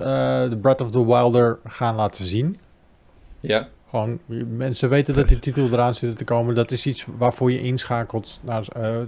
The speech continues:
Speaker 1: naar zo'n Nintendo show. Zo, zo'n grote titel. Ehm,
Speaker 2: Ja.
Speaker 1: en ik denk dat mensen ook boos gaan worden als ze, eh, daar niet iets van laten zien. Dus ik verwacht wel gewoon een nieuw trailertje om gewoon, eh, gewoon de fans warm te houden.
Speaker 2: Denk je dat we de naam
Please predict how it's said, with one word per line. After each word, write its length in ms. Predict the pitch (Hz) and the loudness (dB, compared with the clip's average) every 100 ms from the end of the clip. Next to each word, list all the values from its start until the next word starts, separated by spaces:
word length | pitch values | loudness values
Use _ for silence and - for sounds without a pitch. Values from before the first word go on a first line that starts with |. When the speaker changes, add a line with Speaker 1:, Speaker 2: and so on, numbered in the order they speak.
| 117 | -8
Speaker 1:
naar 160 | 117 | -8
zo'n 160 | 110 113 | -6 -4
Nintendo 420 | 113 113 104 104 | -4 -4 -4 -4
show. 320 | - 110 104 | -6 -6 -6
Zo, 220 | - 135 | -4 -4
zo'n 260 | 123 143 120 | -2 -2 -2
grote 360 | - 123 - - | 0 -2 -2 -6
titel. 300 | 123 - - - - - - - - - - - | -6 -6 -10 -16 -20 -20 -20 -20 -20 -20 -20 -10
Ehm, 520 | 120 110 110 110 107 | -6 -4 -4 -4 -4
Speaker 2:
Ja. 220 | 110 92 - _ | -4 -4 -8 _
Speaker 1:
en 180 | 120 113 | -6 -4
ik 60 | |
denk 180 | 110 120 | -2 -2
dat 100 | 120 | -2
mensen 260 | 110 120 117 | -2 -2 -2
ook 160 | 95 | -2
boos 220 | 95 127 - | 0 0 0
gaan 140 | 127 | -4
worden 200 | 117 117 | -2 -2
als 120 | 110 | -2
ze, 120 | 127 | -4
eh, 80 | 123 110 98 | -4 -6 -6
daar 260 | 113 120 | -2 -2
niet 220 | 117 117 - | 0 -6 -6
iets 220 | - 156 - | -2 0 0
van 160 | 143 | -2
laten 260 | 135 131 - | 0 -2 -4
zien. 360 | - 156 196 170 | -6 -4 -4 -4
Dus 160 | 110 | -4
ik 80 | 117 | -6
verwacht 280 | - 117 - | -6 -8 -6
wel 180 | 110 98 | -6 -4
gewoon 160 | 107 | -4
een 60 | 101 | -6
nieuw 140 | 95 | -6
trailertje 440 | 90 98 110 135 160 | -4 -4 -4 -4 -6
om 120 | 135 | -6
gewoon, 220 | - 101 | -8 -8
eh, 220 | 101 101 101 | -6 -8 -8
gewoon 260 | - 101 98 - | -8 -8 -8 -8
de 140 | 98 | -8
fans 380 | - 117 101 - | -4 -4 -4 -8
warm 280 | 107 107 120 | -4 -4 -4
te 80 | 143 | -6
houden. 280 | 139 135 117 - - - - _ _ _ - - - - - | -4 -4 -6 -14 -20 -20 -20 _ _ _ -20 -20 -20 -20 -14
Speaker 2:
Denk 220 | 117 120 | -2 0
je 100 | 131 | 2
dat 180 | 123 135 | 0 -2
we 60 | 127 | -2
de 120 | 117 | -2
naam 380 | 113 127 113 | 2 2 0